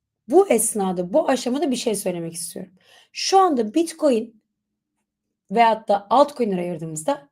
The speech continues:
evet, Bitcoin'de bir kuvvetlenme bekliyorum. Ama biraz daha sanki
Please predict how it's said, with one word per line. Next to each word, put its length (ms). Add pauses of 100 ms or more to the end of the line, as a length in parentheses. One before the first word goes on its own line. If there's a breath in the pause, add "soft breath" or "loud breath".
evet, 420
Bitcoin'de 500
bir 120
kuvvetlenme 560
bekliyorum. 540 (360 soft breath)
Ama 420 (380)
biraz 400
daha 180
sanki 600